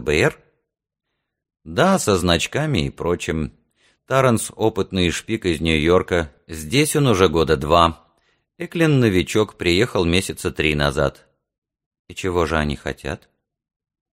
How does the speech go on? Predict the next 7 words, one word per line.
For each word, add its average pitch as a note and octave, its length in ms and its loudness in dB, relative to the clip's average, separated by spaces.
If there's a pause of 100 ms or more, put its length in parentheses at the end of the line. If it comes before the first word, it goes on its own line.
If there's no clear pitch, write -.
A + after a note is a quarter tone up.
(160)
Принесли E2+ 540 -2
вино. G2 520 -2 (460)
Митч G#2 360 -2
вновь F#2+ 420 0
оглянулся F2 560 -2
по - 120 -6
сторонам. D2+ 680 -2